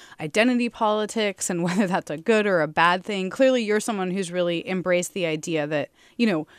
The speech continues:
people who are diverse should be running, but also that they should embrace that diversity, um, and, and speak about it. And I think that,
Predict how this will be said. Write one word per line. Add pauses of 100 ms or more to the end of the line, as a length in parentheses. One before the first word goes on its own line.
(200)
people
who
are
diverse
should
be
running,
but
also
that
they
should
embrace
that
diversity, (320)
um,
and,
and
speak
about
it. (240)
And
I
think
that,